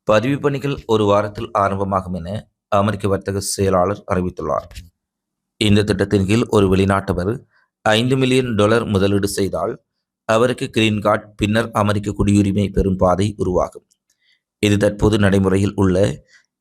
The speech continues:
ஏ பி பி ஃபைவ் திட்டத்தை மாற்றும் வகையில் வடிவமைக்கப்பட்டுள்ளது. அதில் முதலீட்டு தொகை ஒன்பது லட்சம் முதல் ஒன்று புள்ளி எட்டு மில்லியன் வரை இருந்தது.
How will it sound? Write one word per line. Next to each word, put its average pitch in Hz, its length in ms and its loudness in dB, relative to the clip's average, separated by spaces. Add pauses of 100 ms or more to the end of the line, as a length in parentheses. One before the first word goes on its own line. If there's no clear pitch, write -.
ஏ 123 100 2
பி 127 120 2
பி 131 100 0
ஃபைவ் 110 300 0
திட்டத்தை 104 560 -2
மாற்றும் 98 400 0
வகையில் 98 400 -4
வடிவமைக்கப்பட்டுள்ளது. 85 960 -2 (720)
அதில் 120 300 2
முதலீட்டு 107 420 0
தொகை 98 480 -4 (320)
ஒன்பது 120 400 2
லட்சம் 110 420 0
முதல் 101 500 0 (480)
ஒன்று 117 300 2
புள்ளி 123 180 2
எட்டு 110 220 0
மில்லியன் 101 360 4
வரை 98 360 0
இருந்தது. 90 580 -4